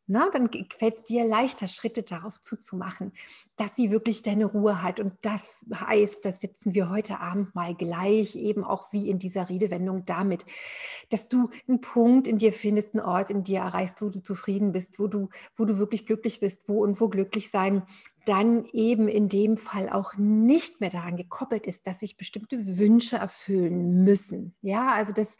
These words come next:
denke ich mal, ähm, ist hier in unserem Zusammenhang auch ein ganz wichtiger Punkt. Klar ist, wenn du mal genau hinschaust, immer hier meine Einladung an dieser Stelle, das mal für dich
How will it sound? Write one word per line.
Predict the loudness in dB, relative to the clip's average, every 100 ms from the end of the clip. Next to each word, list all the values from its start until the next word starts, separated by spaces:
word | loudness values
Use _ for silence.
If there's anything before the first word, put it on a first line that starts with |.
| -14 -14 -14 -2 6
denke | 6 6
ich | 2
mal, | 4 6 6 4 -6 -18 -2
ähm, | 4 6 6 6 4 2 0 -12 -2
ist | -2 -2 -14
hier | -14 -2 2 4 4
in | 2 2
unserem | 2 2 0
Zusammenhang | 0 0 2 2 0
auch | -2 -4
ein | -4 0
ganz | 2 4 4
wichtiger | 0 -6 -8 -8
Punkt. | _ 0 2 2 -2 -14 -18 _
Klar | -14 -6 -2 2 2 2 0
ist, | 0 -2 -4 _ -20 _ _ _ _ _
wenn | 2 4
du | 6
mal | 6 6
genau | 4 2
hinschaust, | 4 4 2 2 0 2 0 -8 -20 0
immer | 6 6
hier | 6 4 6 6
meine | 6 4 2 2 2 2 0
Einladung | 0 2 2 0 0 2
an | 0
dieser | 0 -2
Stelle, | -4 -2 -2
das | -2 -4
mal | -6
für | -6 -4
dich | -6 -6